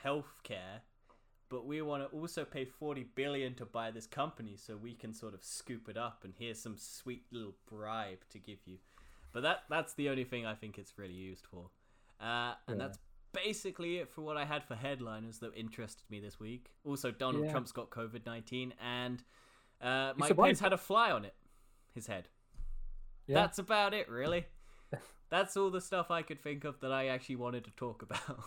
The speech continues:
Speaker 1: <laughs>
Speaker 2: <laughs> There wasn't much of the week, really.
Speaker 1: No, it's been kind of a dull one.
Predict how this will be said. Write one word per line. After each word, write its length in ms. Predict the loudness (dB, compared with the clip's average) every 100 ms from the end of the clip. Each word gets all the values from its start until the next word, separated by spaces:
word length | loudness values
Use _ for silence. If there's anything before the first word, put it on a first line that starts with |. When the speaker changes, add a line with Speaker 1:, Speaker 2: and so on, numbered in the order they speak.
| -14
Speaker 1:
<laughs> 0 | -20 _ -4
Speaker 2:
<laughs> 0 | 2 10 12 12 10 8 2 -14 -14 -16 2
There 80 | 12
wasn't 220 | 12 12
much 160 | 10 8
of 60 |
the 80 | 10
week, 180 | 12 10
really. 400 | 6 6 6 4 -4 -14
Speaker 1:
No, 340 | -4 0 2 2
it's 100 | 0
been 140 | -2
kind 160 | 4 4
of 40 | 4
a 40 | 0
dull 300 | 4 6 6
one. 240 | 2 -4